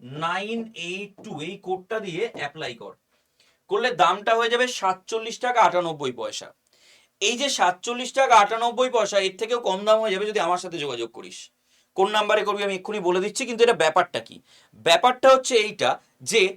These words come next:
তোরা অনেকেই আমাদের কাছে বলেছিলিস, "স্যার, একটু যদি ব্যাচটায় কিরম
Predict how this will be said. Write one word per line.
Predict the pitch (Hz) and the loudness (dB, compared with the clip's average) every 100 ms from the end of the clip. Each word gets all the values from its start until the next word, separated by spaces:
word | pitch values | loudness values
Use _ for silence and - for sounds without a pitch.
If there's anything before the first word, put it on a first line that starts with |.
| - | 2
তোরা | 196 | 4
অনেকেই | 226 170 196 226 262 269 - | 4 2 -2 -2 -2 -2 -2
আমাদের | 175 196 214 214 | 0 2 2 2
কাছে | 208 226 226 | 0 4 4
বলেছিলিস, | 185 143 170 220 214 220 | 4 -2 -4 -2 -4 0
"স্যার, | 226 - - | 0 0 -6
একটু | 160 _ - 226 220 _ _ 131 | -14 _ -12 -10 -12 _ _ -6
যদি | 196 208 220 - _ | -4 -4 -6 -10 _
ব্যাচটায় | - - 196 - - 240 143 | -4 2 2 0 -2 2 0
কিরম | 127 190 | 2 0